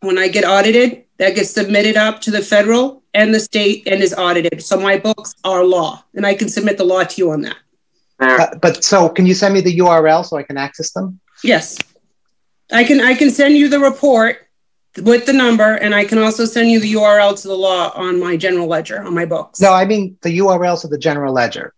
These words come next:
Speaker 1: Well, my, it's an E R P system, so there's not gonna be a U R L into an E R P, but I can send you the report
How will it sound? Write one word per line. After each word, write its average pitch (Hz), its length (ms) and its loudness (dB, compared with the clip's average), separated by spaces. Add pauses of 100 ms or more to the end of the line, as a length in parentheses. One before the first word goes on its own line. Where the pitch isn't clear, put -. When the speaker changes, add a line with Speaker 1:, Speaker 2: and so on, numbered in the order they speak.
(340)
Speaker 1:
Well, 226 200 4
my, 226 180 4
it's 214 220 -2
an 233 140 4
E 240 80 4
R 208 160 2
P 240 160 0
system, 175 440 -2
so 160 140 -6
there's 185 180 0
not 202 140 0
gonna 202 140 0
be 196 180 -2
a 185 60 2
U 190 280 -2
R 180 200 2
L 185 180 2
into 175 260 -4
an 175 100 2
E 170 120 0
R 165 140 -8
P, 165 240 -4
but 180 140 -2
I 196 120 4
can 202 160 -2
send 220 260 0
you 208 80 -2
the 196 100 -4
report 190 400 -6